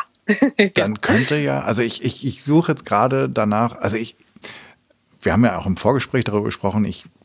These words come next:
Speaker 2: noch, wir sind ja sozusagen am Ende von Woche zwei,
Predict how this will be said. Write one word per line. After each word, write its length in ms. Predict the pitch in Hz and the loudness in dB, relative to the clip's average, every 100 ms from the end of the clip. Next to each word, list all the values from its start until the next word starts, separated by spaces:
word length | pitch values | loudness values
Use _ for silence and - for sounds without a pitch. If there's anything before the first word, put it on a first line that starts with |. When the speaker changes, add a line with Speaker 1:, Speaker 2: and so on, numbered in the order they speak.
| - | -4
Speaker 2:
noch, 460 | 110 110 151 85 87 - | 4 6 4 0 -6 -4
wir 100 | 95 | -2
sind 220 | 90 95 | -2 0
ja 160 | 98 92 | 2 2
sozusagen 280 | 87 87 87 | 2 -2 -2
am 120 | 80 | 0
Ende 240 | 98 113 | 0 0
von 200 | 101 90 | 0 -4
Woche 240 | 92 90 87 | -4 -4 -6
zwei, 460 | - 76 101 139 | -4 0 0 0